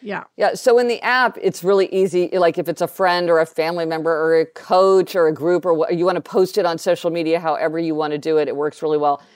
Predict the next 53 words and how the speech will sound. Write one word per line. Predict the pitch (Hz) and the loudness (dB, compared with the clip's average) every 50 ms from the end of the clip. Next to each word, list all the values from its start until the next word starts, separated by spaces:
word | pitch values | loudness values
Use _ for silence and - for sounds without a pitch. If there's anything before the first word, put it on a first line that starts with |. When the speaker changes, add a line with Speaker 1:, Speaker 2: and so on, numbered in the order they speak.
| _ _ - | _ _ 0
Speaker 2:
But | 233 233 | 0 0
as | 233 208 | 2 0
you | 214 - | -2 -2
say, | 220 190 | -2 -2
you | 170 175 196 | 0 0 0
don't | 185 180 202 | -2 -2 -4
have | 180 147 143 143 | -2 -2 -4 -4
to | - 170 | -4 -4
use | 170 160 - | -6 -6 -4
the | - 165 156 | -4 -2 0
app. | 151 147 143 135 - - | 0 0 0 0 -2 -4
You | 170 170 | -4 -4
could | 185 170 156 | -2 -4 -4
set | - - 180 165 - | -2 0 0 0 0
this | 175 160 - | -4 -6 -4
up | 165 143 165 | -6 -4 -4
in | 147 | -6
a | 147 139 | -6 -4
lot | 135 139 139 139 139 | -2 -2 0 0 0
of | 151 151 | -2 -4
different | 165 156 175 160 139 | -4 -6 -8 -8 -6
ways. | 151 160 160 160 160 160 160 160 160 - - - _ _ _ _ _ _ _ _ _ _ 208 | -6 -4 -4 -2 -2 -2 -2 -2 -4 -8 -14 -20 _ _ _ _ _ _ _ _ _ _ 0
And, | 214 214 208 208 | 0 2 2 2
you | 233 214 | 2 2
know, | 202 185 | 2 0
the | 185 185 | 0 0
more | 180 175 170 | 0 0 0
you | 165 160 | 0 -2
stick | - - 175 165 - | -2 -4 -6 -6 -4
to | 185 175 | -4 -4
it, | 151 135 | -4 -2
the | 156 147 | -4 -6
more | 151 147 143 | -6 -8 -8
accountability | 139 - 170 143 139 139 131 151 151 151 151 143 143 139 135 123 - | -8 -8 -8 -8 -8 -8 -6 -4 -4 -2 -2 -4 -4 -6 -6 -8 -10
it | - 147 135 - | -10 -12 -12 -12
provides. | - 147 127 143 139 135 127 120 - - | -12 -12 -6 -4 -4 -4 -4 -6 -10 -4
But | - 202 190 185 - | -2 0 0 0 2
if | 214 220 - - | 2 2 2 0
you | 226 226 220 | 0 0 2
are | 202 190 185 185 | 2 2 2 0
an | 180 175 | -4 -4
obliger, | 160 175 180 175 170 160 - - 139 135 131 127 123 - _ _ _ _ _ _ _ _ _ _ _ _ _ - | -2 0 2 2 2 0 -2 -6 -8 -8 -8 -8 -10 -14 _ _ _ _ _ _ _ _ _ _ _ _ _ -6
however | - 202 196 202 202 208 208 196 220 | 0 2 4 4 6 4 4 4 2
you | 226 208 226 226 | 0 0 0 0
do | 190 240 247 220 190 | 2 4 4 6 6
it, | 156 147 147 - - _ _ _ _ _ _ - | 4 2 0 -2 -6 _ _ _ _ _ _ -4
don't | 196 180 190 185 - | -2 -2 -2 -2 -4
think | 220 190 214 | -4 -4 -2
about | 202 208 208 208 202 | -2 -2 -2 -2 -4
self-care | - - 240 226 220 180 180 165 165 160 139 | -4 0 0 0 0 0 -4 -6 -4 -4 -4
Speaker 1:
Yeah. | - 147 | -4 -6
Speaker 2:
or | 139 | -8
priorities | - - 202 190 196 208 208 208 196 175 160 151 143 135 147 - | -6 -4 -2 0 0 2 2 0 0 0 -2 -4 -4 -4 -6 -6